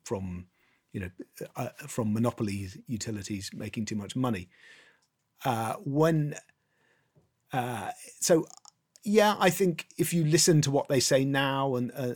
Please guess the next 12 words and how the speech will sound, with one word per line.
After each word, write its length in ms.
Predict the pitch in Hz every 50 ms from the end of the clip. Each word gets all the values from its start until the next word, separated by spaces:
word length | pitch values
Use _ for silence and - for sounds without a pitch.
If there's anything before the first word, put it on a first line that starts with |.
| -
and 180 | 135 127 120 117
Jonathan 320 | 127 123 120 113 - 113
Brearley's 400 | 104 - 135 120 120 117 120 110
statements, 960 | - - 127 120 120 120 - - 127 120 120 120 110 117 - - - - - - - -
uh, 140 | 85 80 73 - - - - -
uh, 60 | 85 - 69 - -
you 100 | - 147
know, 100 | 117 104
that 240 | 110 123 - - 170
they're, 220 | 139 131 127 120 - -
they're 120 | 147 127
definitely 600 | 120 - 165 151 - 170 151 131 143 131 120 110